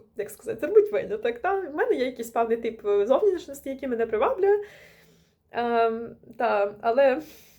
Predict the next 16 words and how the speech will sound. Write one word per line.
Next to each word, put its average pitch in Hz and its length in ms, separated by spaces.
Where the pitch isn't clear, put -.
не 269 120
завжди 320 1120
це 277 420
працює, 294 420
тому 254 180
що 254 100
іноді 233 200
людина 226 380
така 226 180
класна, 233 420
що 226 120
ти 208 120
думаєш, 208 220
"Та 202 120
боже, 196 560
ну, 185 180